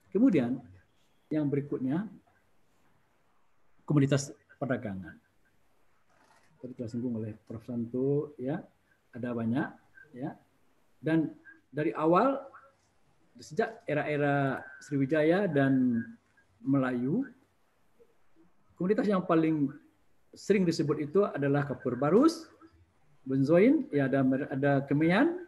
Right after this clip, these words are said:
ya, ada gading gajah, ada kayu gahari, emas, dan lada. Kemudian pada masa berikutnya yang paling menarik itu adalah kasia, rempah,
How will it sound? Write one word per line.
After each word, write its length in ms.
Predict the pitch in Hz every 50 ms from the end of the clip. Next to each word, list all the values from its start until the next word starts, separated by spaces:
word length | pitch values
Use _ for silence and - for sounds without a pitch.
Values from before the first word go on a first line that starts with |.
| - - - - _ _ _ _ _ _ _ _ _ _ _ -
ya, 160 | 131 120 120
ada 100 | 117 135 131
gading 240 | 135 127 131 135 139
gajah, 400 | 156 160 151 165 208 269 277 247 - - _ - - - - -
ada 100 | - 104 104
kayu 160 | - 127 131 131
gahari, 460 | 127 156 170 165 170 185 233 240 -
emas, 340 | 160 160 196 277 - - - - _ - - - _ _ _ _ _ _ _ _ _ _ _ -
dan 160 | 131 127 131
lada. 480 | 123 120 117 120 123 131 160 220 262 - _ _ _ _ _ _ _ _ _ _ _ _ _ _ _ _ _ _ _ _ _ _ _ _ _ _ _ - - _ _ _ _ _ _ -
Kemudian 240 | 196 190 196 247 262
pada 240 | - 220 208 247 247
masa 160 | 214 208 214
berikutnya 720 | 202 196 196 - 190 175 - 165 180 226 262 269 254 - - - - -
yang 240 | 190 185 175 175 -
paling 240 | 202 240 269 262
menarik 320 | 240 226 202 196 202 170 165
itu 160 | - 214 214
adalah 320 | 175 170 156 160 160 147
kasia, 640 | - - 143 139 139 - 156 151 151 156 165 170 170 - _ -
rempah, 480 | 127 139 131 123 - 160 170 170 165